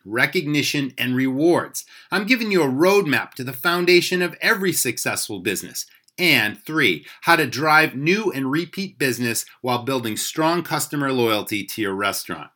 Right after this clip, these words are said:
It's all about satisfied, loyal customers, getting them to come back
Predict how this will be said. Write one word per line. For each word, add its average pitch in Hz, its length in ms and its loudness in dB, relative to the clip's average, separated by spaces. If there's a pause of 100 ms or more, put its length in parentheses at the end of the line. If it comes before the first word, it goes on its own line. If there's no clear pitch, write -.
(160)
It's 147 180 -8 (120)
all 196 260 4
about 135 300 2
satisfied, 131 600 2
loyal 120 260 0
customers, 110 600 -2 (260)
getting 202 320 4
them 190 140 0
to 180 80 0
come 156 300 -2
back 110 320 4